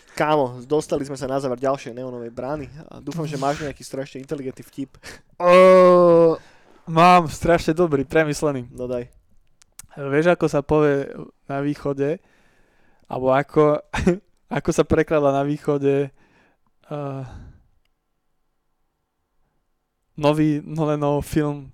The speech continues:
Speaker 2: Tenet?
Speaker 1: No daj.
Speaker 2: Tanet.
Speaker 1: Tanet. <laughs> Choďte sa pozrieť na Taneta. E, stojí to za to.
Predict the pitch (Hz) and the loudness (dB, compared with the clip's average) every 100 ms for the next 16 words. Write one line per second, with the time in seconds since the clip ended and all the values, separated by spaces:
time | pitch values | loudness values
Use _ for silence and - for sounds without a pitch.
0 | _ 147 143 - - - _ _ _ - | _ -2 -2 -4 -8 -20 _ _ _ -16
1 | 135 - 151 123 _ _ _ - 143 147 | -16 -14 -16 -18 _ _ _ -6 -6 -6
2 | 135 - - 156 - 175 170 165 156 - | -10 -14 -10 -10 -10 -12 -8 -6 -6 -8
3 | - - - - - - - - _ _ | -16 -16 -20 -20 -20 -18 -20 -20 _ _
4 | - - - - 185 185 156 139 151 151 | -20 -20 -18 -2 -2 0 -6 -4 -2 -2
5 | 135 131 131 123 123 - - - - 127 | -6 -6 -4 -6 -8 -10 -18 -18 -10 -8
6 | 127 - 139 135 127 131 127 | -8 -8 -8 -8 -8 -8 -8